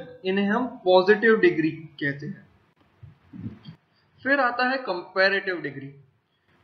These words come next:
तो comparative degree में क्या होता है?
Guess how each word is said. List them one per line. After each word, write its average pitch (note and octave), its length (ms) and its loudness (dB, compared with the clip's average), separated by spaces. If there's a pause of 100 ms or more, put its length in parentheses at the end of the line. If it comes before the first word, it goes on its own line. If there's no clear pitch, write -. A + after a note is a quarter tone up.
(260)
तो F3+ 220 4
comparative A3+ 760 6
degree A3 340 0
में A#3+ 400 0
क्या G#3+ 140 2
होता G#3+ 500 0
है? - 180 -10